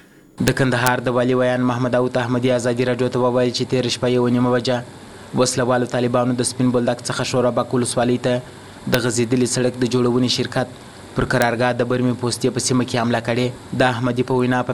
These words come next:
پیښه کې د یاد شرکت شل تنه ساتونکي پرته له مقاومت څخه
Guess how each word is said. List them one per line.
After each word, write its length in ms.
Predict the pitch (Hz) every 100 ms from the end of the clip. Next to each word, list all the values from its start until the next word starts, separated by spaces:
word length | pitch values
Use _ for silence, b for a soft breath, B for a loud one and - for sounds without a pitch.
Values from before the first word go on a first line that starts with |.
| 131
پیښه 180 | 127 127
کې 80 | 135 123
د 80 | 123
یاد 180 | 123 -
شرکت 320 | 135 135 120
شل 180 | 135 120
تنه 160 | 127 123 123
ساتونکي 440 | 120 127 123 131 127 B B B -
پرته 300 | 131 123 127
له 80 | 123
مقاومت 360 | 120 123 123 123
څخه 120 | -